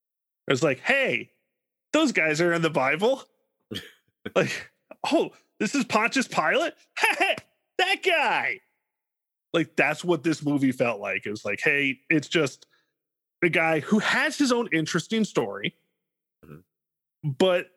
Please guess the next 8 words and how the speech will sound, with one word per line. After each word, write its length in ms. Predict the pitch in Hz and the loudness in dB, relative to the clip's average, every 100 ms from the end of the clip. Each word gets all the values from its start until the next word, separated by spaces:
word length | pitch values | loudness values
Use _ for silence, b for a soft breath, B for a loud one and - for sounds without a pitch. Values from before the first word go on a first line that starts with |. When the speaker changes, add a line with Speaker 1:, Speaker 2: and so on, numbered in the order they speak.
| 151 | -4
Speaker 1:
the 240 | 151 180 | 2 2
story 400 | - 214 202 196 | 2 0 2 2
itself 440 | 196 - 175 156 170 | 0 0 -2 0 0
is 140 | 151 | 2
all 180 | 151 147 | 2 2
just 320 | 139 135 - 139 | 0 -2 -2 -2
like, 240 | 127 - | -2 -2
hey, 400 | 139 123 120 117 | 0 0 0 -4